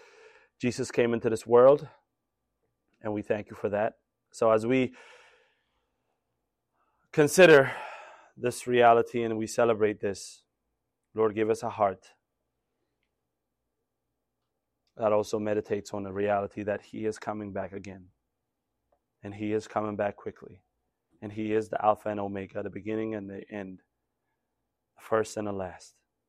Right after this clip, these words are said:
Lord, give us eyes to examine our hearts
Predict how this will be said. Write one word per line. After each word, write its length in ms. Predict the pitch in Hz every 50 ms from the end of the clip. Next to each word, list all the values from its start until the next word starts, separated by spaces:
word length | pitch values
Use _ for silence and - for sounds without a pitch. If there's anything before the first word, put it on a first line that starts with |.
| _ _ _ _ _ _ _ _ _ _ _ _ _ _ _ _ _ _ _ _ _ _ _ _ _ _ _ _ _ _ _ _ _ _ _ _ _ _ _ _ _ _ _ _ _ _ _ _ _ _ _ _ -
Lord, 180 | 107 107 98
give 160 | 95 113 104 107
us 160 | 101 - - - -
eyes 580 | 104 104 104 104 101 95 - - - - _ _ _
to 120 | - 117 113
examine 460 | 107 98 101 107 117 120 120 120 113
our 140 | 110 107 104
hearts 540 | 101 123 127 135 131 - - - - -